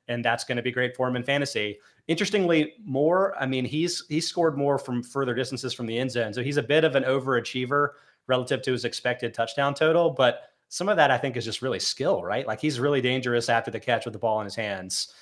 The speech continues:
So I think there's a lot of things pointing you toward this is a, this is a really good option for you to pick up in fantasy. It may be too late in a lot of your leagues, but he's still out there in what, like, fifty percent, no, sixty percent of E S P N leagues, forty percent of Yahoo leagues. So good job, Yahoo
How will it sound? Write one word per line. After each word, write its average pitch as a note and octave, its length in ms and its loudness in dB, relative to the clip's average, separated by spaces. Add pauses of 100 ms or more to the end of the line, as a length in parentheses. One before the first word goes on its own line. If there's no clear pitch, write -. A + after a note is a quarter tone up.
(140)
So - 120 2
I C3+ 60 8
think D3 120 2
there's C#3+ 120 -2
a D3 60 4
lot D#3 200 8
of D3 60 0
things C#3+ 160 0
pointing C3+ 300 0
you B2+ 100 -2
toward B2 320 0
this A#2+ 160 -4
is A2+ 100 -6
a, A2+ 300 -2
this B2+ 140 -6
is A2+ 80 -6
a A#2 60 -4
really A#2+ 200 -2
good A2+ 140 0
option A2+ 320 -2
for A2+ 180 -6
you G#2+ 80 -6
to G#2+ 60 -10
pick A#2 200 -6
up G#2+ 140 -2
in G#2 80 -8
fantasy. G#2+ 640 -6 (500)
It C3+ 80 -2
may C#3+ 120 4
be C#3+ 100 2
too C#3 180 0
late C3+ 280 2
in B2+ 80 -2
a - 20 2
lot B2+ 180 6
of C3+ 80 -2
your C#3 120 0
leagues, C#3 320 0
but A#2+ 220 -2
he's C3 180 -2
still B2+ 180 2
out B2+ 220 6
there B2+ 240 2
in A2+ 100 -2
what, A#2 260 0
like, A2 300 -4 (180)
fifty C3+ 280 -6
percent, C3+ 460 0
no, G#2+ 40 -4
sixty G3 340 -2
percent C3+ 300 0
of A#2+ 80 0
E B2 60 2
S A#2 120 0
P B2+ 140 -4
N C3 100 -2
leagues, G#2+ 480 -4 (260)
forty C3+ 220 0
percent C3 300 -4
of A2 80 -4
Yahoo A2 380 -2
leagues. G#2 500 -8 (140)
So A#2 160 -4
good B2 160 0
job, A#2+ 240 2
Yahoo A#2 420 0